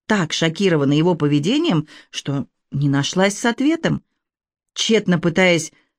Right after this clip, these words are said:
придумать уместную реплику, она заметила, как один из гигантских омаров почему-то нарушил строй и опустил брюхо в воду. Но Марианна слишком сосредоточилась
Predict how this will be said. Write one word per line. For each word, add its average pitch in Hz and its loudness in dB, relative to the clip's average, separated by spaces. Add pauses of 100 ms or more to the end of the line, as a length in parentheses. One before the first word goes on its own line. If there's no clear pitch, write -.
(280)
придумать 175 2
уместную 143 2
реплику, 214 2 (360)
она 233 2
заметила, 220 2 (260)
как 185 0
один 208 4
из 190 0
гигантских 175 0
омаров 190 2
почему-то 180 0
нарушил 185 2
строй 233 0 (240)
и 156 0
опустил 156 0
брюхо 175 0
в 160 -2
воду. 143 2 (920)
Но 208 2
Марианна 202 4
слишком 190 0
сосредоточилась 185 0